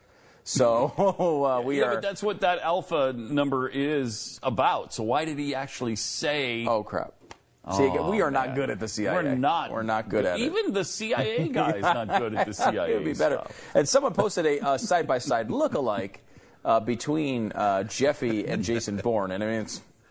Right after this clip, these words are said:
Speaker 1: uh, basically, you could tell it's the same person.
Speaker 2: Wow. Let's take a
Speaker 1: Do we
Speaker 2: look
Speaker 1: have
Speaker 2: at
Speaker 1: that
Speaker 2: that.
Speaker 1: by any chance?
Speaker 2: Do we?
Speaker 1: Uh, we'll have to get that. It's on my
Speaker 2: Mm.
Speaker 1: Twitter feed. Maybe we can get it for the next break.
Speaker 2: All right.
Speaker 1: Um, because in the side-by-side, when you see Jeffy next to Jason Bourne,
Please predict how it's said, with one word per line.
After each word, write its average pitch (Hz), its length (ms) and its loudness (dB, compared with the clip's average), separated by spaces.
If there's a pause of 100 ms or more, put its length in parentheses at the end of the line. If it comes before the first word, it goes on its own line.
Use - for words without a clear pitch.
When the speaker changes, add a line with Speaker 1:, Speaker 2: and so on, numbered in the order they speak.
(440)
Speaker 1:
uh, 139 60 -4 (360)
basically, 135 460 2
you 117 40 0
could 104 140 -6
tell 120 160 4
it's - 100 -4
the - 60 -8
same 95 160 -2
person. 90 160 -2
Speaker 2:
Wow. 95 360 2 (200)
Let's 127 240 -2
take 135 200 0
a - 20 2
Speaker 1:
Do 165 80 4
we - 80 4
Speaker 2:
look 165 80 4
Speaker 1:
have 170 100 4
Speaker 2:
at - 40 -8
Speaker 1:
that 175 100 4
Speaker 2:
that. 147 60 -4
Speaker 1:
by 170 100 0
any 165 100 -2
chance? 160 280 -2
Speaker 2:
Do 107 60 0
we? 117 60 2
Speaker 1:
Uh, 113 100 0 (120)
we'll 123 100 0
have 123 100 0
to 120 80 -4
get 104 180 0
that. 104 120 0
It's 107 100 -4
on 127 120 2
my 104 100 0
Speaker 2:
Mm. 98 60 -2
Speaker 1:
Twitter 92 220 -4
feed. 82 200 -8
Maybe 90 140 -8
we 92 60 -8
can 95 100 -12
get 87 100 -2
it 85 80 -6
for - 80 -16
the 85 100 -10
next 85 200 -12
break. 82 240 -10 (160)
Speaker 2:
All 76 80 -4
right. 69 200 -6 (140)
Speaker 1:
Um, 87 300 0
because 101 220 0
in 127 200 -6
the 123 80 0
side-by-side, 127 560 0
when 147 140 0
you 180 80 0
see 208 640 -2
Jeffy 160 380 0
next 120 340 -2
to 180 100 -2
Jason 175 340 -2
Bourne, 190 300 0